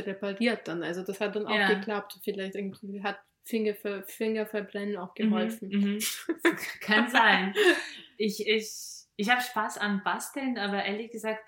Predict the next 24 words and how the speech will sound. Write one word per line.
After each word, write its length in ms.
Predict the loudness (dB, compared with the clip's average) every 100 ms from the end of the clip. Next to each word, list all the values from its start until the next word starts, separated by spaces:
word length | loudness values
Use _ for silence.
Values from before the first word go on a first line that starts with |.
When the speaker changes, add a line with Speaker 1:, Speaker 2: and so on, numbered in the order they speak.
| -4
Speaker 2:
immer 600 | -2 0 2 2 2 0
in 180 | -4 -2
Kombination 600 | -2 0 -2 -4 -4 -2
mit 200 | -2 -4
dir 200 | -4 -2
merke 340 | -2 -2 -2
ich, 360 | -2 -2 -4 -14 _ _ _ _ _ _ _ -4
dass 260 | -2 -2
ich 260 | -4 -6 -4
das, 440 | -4 -4 -8 -10 -6
äh, 80 | -4 -4 -4 -4 -2
naja, 220 | -2 -2
dass 160 | -4
ich 160 | -8 -4
nicht 340 | -2 -2 -6
irgendwie 460 | -8 -8 -8 -10 -8
die, 460 | -6 -6 -6 -6 -8
äh, 500 | -8 -10 -10 -10 -14 -20 _ -14 -12 -12 -16 _ _
äh, 320 | -6 -4 -4
wie 60 | -4
sagt 220 | -4 -2
man 200 | -2 -2
das, 440 | -4 -6 -8 -12 -12
ähm, 480 | -10 -8 -10 -12